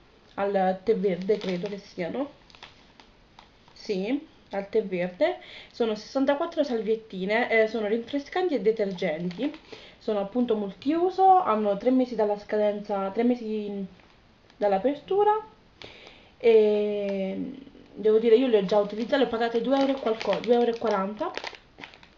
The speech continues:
per sessantaquattro salviettine, direi che è un prezzo ottimo. E io le ho già usate sia per la detersione dei pennelli che per la,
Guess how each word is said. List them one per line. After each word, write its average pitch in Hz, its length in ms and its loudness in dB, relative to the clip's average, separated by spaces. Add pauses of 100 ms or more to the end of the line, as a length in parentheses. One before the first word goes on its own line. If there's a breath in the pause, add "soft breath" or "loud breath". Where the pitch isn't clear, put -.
(220)
per 196 280 0
sessantaquattro 214 640 -6
salviettine, 202 540 -6
direi 196 200 -2
che 196 100 -6
è - 20 -2
un 196 120 -8
prezzo 202 440 -4
ottimo. 277 440 -2 (760 loud breath)
E 208 260 8
io 254 180 8
le 214 140 8
ho 214 40 4
già 214 160 2
usate 370 540 4
sia 226 160 4
per 208 100 0
la 214 80 4
detersione 214 640 -2
dei 208 140 0
pennelli 330 580 0
che 233 160 -2
per 196 260 -2 (320)
la, 196 640 -6